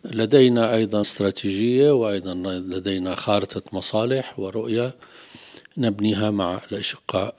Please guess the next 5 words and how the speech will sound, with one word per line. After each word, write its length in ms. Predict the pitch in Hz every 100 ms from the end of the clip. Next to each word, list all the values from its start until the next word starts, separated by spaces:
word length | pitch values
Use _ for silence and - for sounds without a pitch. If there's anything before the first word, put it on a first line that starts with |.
| - -
بالمملكة 640 | 95 107 98 98 95 -
العربية 520 | 95 87 90 98 98
السعودية 760 | 90 - 87 92 98 113 113 120
وأيضا 760 | 110 90 82 95 - 95 95 92
مصر 480 | 90 98 - 110